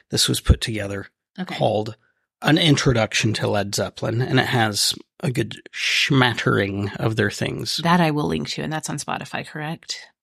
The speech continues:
Speaker 1: Mm.
Speaker 2: Yeah, it is.
Speaker 1: I don't know. Maybe it's on Pandora. You like Pandora, don't you?
Speaker 2: Yeah. Hey, the, the heyday of Get the Lead Out was back before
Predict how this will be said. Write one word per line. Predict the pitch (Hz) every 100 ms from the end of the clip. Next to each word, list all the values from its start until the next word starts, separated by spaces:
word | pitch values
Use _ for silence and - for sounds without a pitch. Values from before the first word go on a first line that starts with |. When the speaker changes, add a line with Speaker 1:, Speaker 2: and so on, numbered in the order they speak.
| _ _ _ _ -
Speaker 1:
Mm. | 113 127 147 170 165 113 107 _ _ _
Speaker 2:
Yeah, | - 151 160
it | -
is. | 156 - - -
Speaker 1:
I | 135
don't | 127
know. | 151 139
Maybe | 127 117 123
it's | 127 -
on | 120 113
Pandora. | - 113 107 120 120 117 - - - - _ - _ _ _ _ _ _ _ _ _ - -
You | 120
like | 120 117
Pandora, | - 113 107 110 135 117
don't | 104 113 -
you? | 120 110 -
Speaker 2:
Yeah. | 208 220 190 156
Hey, | 160 180 240 208
the, | 185 190 185 -
the | 180
heyday | 175 - 240 220 170 160
of | - 160
Get | 175
the | 170
Lead | 147 160
Out | 151 - - _ _ _ -
was | 170 143
back | 170 147 143 - -
before | 175 - - - 208 185 131 143 139